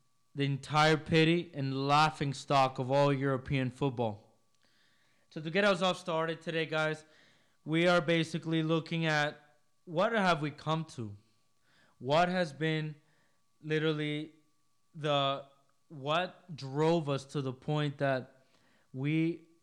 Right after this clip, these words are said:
are actually, we have lost the biggest match of the entire club's history with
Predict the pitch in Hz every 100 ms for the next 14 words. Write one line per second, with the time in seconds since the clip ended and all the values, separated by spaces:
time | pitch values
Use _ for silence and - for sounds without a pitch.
0 | _ 143 139 139 139 - 147 147 147 147
1 | - _ _ _ - 151 151 139 135 139
2 | 143 - 139 120 143 143 143 135 135 135
3 | 135 - _ _ _ - 135 131 120 131
4 | 131 131 143 135 135 - 131 - 147 143
5 | - 143 143 135 135 127